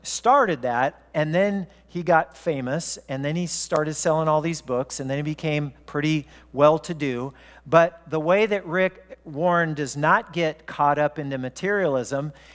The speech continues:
is Rick flipped the, flipped the script, right? Instead of keeping ninety and giving away ten percent, Rick Warren says,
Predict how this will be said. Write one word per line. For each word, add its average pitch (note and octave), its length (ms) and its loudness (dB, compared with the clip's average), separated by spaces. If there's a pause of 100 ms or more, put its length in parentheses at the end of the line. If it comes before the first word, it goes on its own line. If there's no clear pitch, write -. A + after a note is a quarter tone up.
(140)
is C3+ 220 -6
Rick G3+ 460 0
flipped G3 580 0
the, F3+ 180 -4 (180)
flipped F#3 460 -4
the F3 400 0
script, - 640 -4 (280)
right? D#3 300 -2 (320)
Instead G3+ 420 2
of G3+ 160 2
keeping G#3+ 480 -8
ninety F#3 640 -2 (280)
and D3+ 180 -2
giving F3 320 0
away E3+ 280 2
ten A3+ 420 -2
percent, C#3 600 -4 (300)
Rick F#3+ 240 0
Warren F#3 300 2
says, D#3 420 0